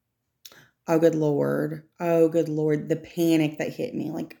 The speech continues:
I, no one had ever prepared me in graduate school. What do you do when the client is one hundred percent completely inattentive? So I start to panic,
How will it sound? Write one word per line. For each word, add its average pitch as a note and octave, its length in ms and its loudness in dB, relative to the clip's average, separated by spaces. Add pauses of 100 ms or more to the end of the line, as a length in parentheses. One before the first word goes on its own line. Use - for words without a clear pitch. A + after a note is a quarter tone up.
I, D3 260 -2
no E3 340 2
one F#3+ 120 4
had A3+ 140 4
ever F3 180 -2
prepared D#3+ 580 -6
me D3 340 -6
in D#3+ 120 -2
graduate D3 500 -2
school. D3 480 -2 (440)
What F3 280 4
do F#3 60 4
you E3 200 2
do D3 800 2 (1200)
when E3 220 6
the D#3+ 100 4
client D#3 540 0
is D3 280 0
one D#3 160 0
hundred D3+ 300 2
percent D3 460 -4
completely D3 640 -2
inattentive? - 760 -4 (800)
So - 140 -6
I F3 40 2
start F3 200 2
to D#3 60 0
panic, C3 560 -8